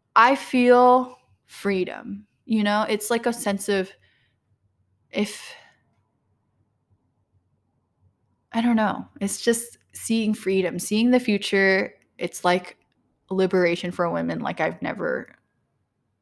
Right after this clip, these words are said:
even considered before I thought about business and before I explored business and building a business and whatever, you know?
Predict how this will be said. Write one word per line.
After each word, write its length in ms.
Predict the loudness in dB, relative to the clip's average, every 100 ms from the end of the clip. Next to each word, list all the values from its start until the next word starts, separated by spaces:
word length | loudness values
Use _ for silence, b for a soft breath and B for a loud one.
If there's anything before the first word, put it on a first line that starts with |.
| _ _ _ _ _ _ _ _ _ _ _ _
even 540 | -8 -6 -6 -8 -10 -12 _ -2
considered 640 | 0 2 4 6 4 4
before 340 | 0 4 4
I 100 | 4
thought 240 | 4 2 4
about 240 | 2 0
business 480 | 0 -2 -2 -4 -4
and 100 | -2
before 320 | -4 0 2
I 200 | 2 2 -4 B B
explored 560 | -4 -2 2 4 4 4
business 420 | 0 0 -4 -4
and 320 | -4 -4 -2
building 340 | 0 0 -2
a 40 | -4
business 560 | -4 -4 -4 -6 -8
and 220 | -8 -4 2
whatever, 320 | 4 4 4
you 160 | 2
know? 260 | 4 2 2